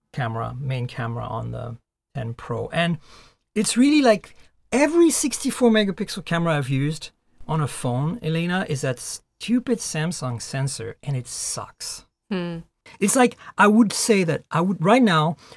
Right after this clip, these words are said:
Speaker 1: short of some tuning, like, if they tuned it a little bit, it would be better. But right now, I think the ten L forty-eight megapixel camera on the main sensor is better. Out of the box, right now, without tuning. So, <laughs>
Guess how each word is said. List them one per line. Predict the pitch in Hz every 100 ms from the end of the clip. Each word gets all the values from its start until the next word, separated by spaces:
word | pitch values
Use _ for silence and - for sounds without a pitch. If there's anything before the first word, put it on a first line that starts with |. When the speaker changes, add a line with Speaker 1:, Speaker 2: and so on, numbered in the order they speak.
| -
Speaker 1:
short | - 254
of | 254
some | - 180 156
tuning, | - 208 190 110 120
like, | 127 165
if | 151
they | 233
tuned | - - 294 330
it | 285
a | 185
little | 135 120
bit, | 113 120 -
it | 151
would | 160 139
be | 147
better. | 123 139 175 226 - - - -
But |
right | 190 262
now, | 285
I | 262
think | 254
the | 202
ten | 170 - 214
L | 208 190
forty-eight | - 175 180 185 196
megapixel | 175 139 135 135 127
camera | - 117 117 120
on | 120
the | 120
main | 120 117
sensor | - 120 -
is | 117
better. | 110 101 90 - _ _ _ _ _ _ -
Out | 165
of | 156
the | 135
box, | 107 98 - -
right | 139 139
now, | 113 98 151
without | 135 123 120
tuning. | - 107 123 _ _ _ _ -
So, | - 156 139 -
<laughs> | _